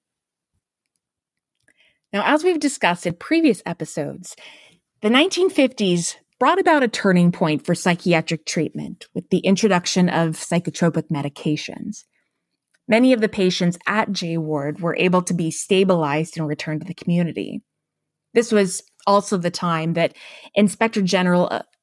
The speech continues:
of Mental Hygiene, Doctor Eric Cunningham Dax, made reforms throughout the state of Victoria. Now, some of the patients stabilized and worked in the large vegetable garden at J Ward. At some point, although the exact timing is unclear,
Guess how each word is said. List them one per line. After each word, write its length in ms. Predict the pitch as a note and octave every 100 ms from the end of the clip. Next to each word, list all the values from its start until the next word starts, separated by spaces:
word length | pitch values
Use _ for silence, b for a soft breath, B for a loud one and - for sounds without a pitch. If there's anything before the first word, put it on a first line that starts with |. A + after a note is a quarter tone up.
| -
of 280 | F#3+ F3 E3
Mental 240 | E3+ E3
Hygiene, 560 | D3 C4 C#4 G#3 E3+ E3
Doctor 300 | D#3+ D#3 -
Eric 260 | E3+ E3+ F3
Cunningham 460 | - F3 D#3+ D3+ D#3+
Dax, 440 | G3 E3+ E3 -
made 260 | F3 F3 F3
reforms 500 | - F#3 E3+ E3 -
throughout 460 | F3 E3 E3+ D#3
the 60 | F3
state 240 | - E3
of 100 | D#3
Victoria. 640 | C#3 - E3+ C#3+ - - - _ _ _ _ _ _ _ _ _ _ _ _ -
Now, 60 |
some 200 | F3+ F4+
of 80 | G4
the 60 | D4+
patients 460 | F#3+ D#3 E3 -
stabilized 840 | - F3+ E3+ E3 D3+ D3 D#3 - -
and 140 | E3+
worked 280 | F3+ G3 G3
in 100 | F3+
the 100 | E3+
large 380 | E3+ E3 E3 E3+
vegetable 460 | A3+ B3 - E3+
garden 380 | D#3+ D3+ D3 D3
at 100 | D#3
J 220 | E3+ G#3
Ward. 440 | F3+ E3+ G1+ - G#3+ _ _ _ _ _ _ _ _ _ -
At 140 | G#3
some 200 | E4 G4
point, 380 | - C#3 F#3 G3
although 260 | E3 D#3+
the 320 | D#3 E3 D#3+ -
exact 440 | E3+ E3+ D3+ -
timing 340 | - D#3+ D#3 D3+
is 140 | D#3
unclear, 540 | D3 - D3+ D3 D3